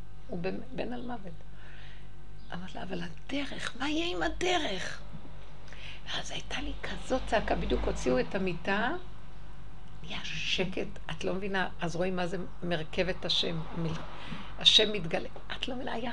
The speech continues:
רעש, היו דיברו, נשים דיברו, כולם דיברו, פתאום איך שהוציאו את המיטה, "ששש",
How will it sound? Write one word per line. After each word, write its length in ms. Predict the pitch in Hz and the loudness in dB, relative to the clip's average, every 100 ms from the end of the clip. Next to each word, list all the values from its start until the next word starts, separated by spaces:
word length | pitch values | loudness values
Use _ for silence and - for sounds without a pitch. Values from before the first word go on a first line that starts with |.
| 247 | -2
רעש, 260 | 240 220 - | -2 -4 -4
היו 220 | 233 240 | -2 -2
דיברו, 440 | 269 - 247 240 254 | -2 -2 -2 -2 -2
נשים 340 | 254 262 339 247 | -2 0 0 0
דיברו, 220 | 254 247 247 - | -2 -2 -4 -2
כולם 260 | 277 254 | 0 0
דיברו, 260 | 240 240 269 - - - - - - | 0 -2 -4 -4 -4 -2 -2 -2 -2
פתאום 360 | 254 - 240 | -2 -2 -2
איך 160 | 254 - | -2 -2
שהוציאו 420 | - 214 - 226 | -2 -2 -2 -2
את 120 | - | -2
המיטה, 300 | 202 190 - 196 - - - - - - - | -2 -2 -2 -2 -4 -4 -4 -4 -4 -4 2
"ששש", 340 | - - - | 6 6 4